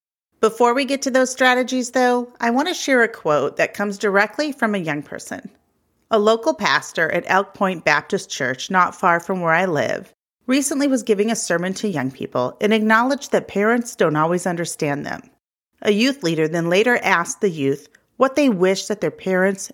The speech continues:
knew about them. One of the youth responses jumped out at me as I was thinking about this podcast. The young person said, "I wish parents understood that we want their validation."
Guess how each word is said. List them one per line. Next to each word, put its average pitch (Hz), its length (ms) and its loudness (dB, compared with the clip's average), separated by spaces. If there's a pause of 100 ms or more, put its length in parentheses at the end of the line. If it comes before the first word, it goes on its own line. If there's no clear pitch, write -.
knew 165 240 -2
about 101 360 -2
them. - 160 -4 (640)
One 247 180 4
of 262 100 0
the 247 80 0
youth 247 260 -2
responses 233 800 0
jumped 226 380 0
out 311 160 2
at 254 80 0
me 165 320 -2
as 196 120 -4
I 202 60 4
was 202 180 -2
thinking 302 360 0
about 202 300 2
this 226 140 -2
podcast. - 760 -6 (560)
The 226 100 0
young 247 220 2
person 262 360 0
said, 170 460 -2 (380)
"I 196 100 2
wish 247 300 2
parents 262 400 2
understood 208 720 0 (220)
that - 160 0
we 175 120 2
want 175 320 -2
their 202 140 2
validation." 156 880 0